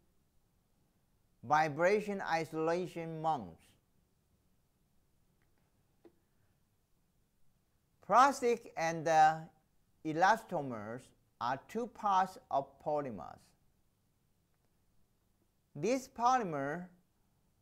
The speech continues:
macromolecules are in, in, uh, enormous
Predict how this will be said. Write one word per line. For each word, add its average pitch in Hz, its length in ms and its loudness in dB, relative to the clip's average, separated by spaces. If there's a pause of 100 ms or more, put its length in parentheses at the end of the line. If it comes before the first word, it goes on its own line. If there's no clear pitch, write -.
(240)
macromolecules 180 1200 -2 (480)
are 113 320 0 (1120)
in, 147 480 -12 (680)
in, 143 380 -10 (420)
uh, 98 160 -10 (240)
enormous 139 1080 -2